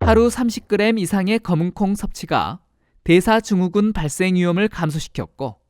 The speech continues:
이천십칠년도에 발표된 연구에서는 하루 두 번, 각각 오십 그램의 검은콩을 섭취한 결과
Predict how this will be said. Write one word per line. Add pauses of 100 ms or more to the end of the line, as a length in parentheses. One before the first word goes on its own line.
(760)
이천십칠년도에
발표된
연구에서는 (420)
하루
두
번, (540)
각각
오십
그램의
검은콩을
섭취한
결과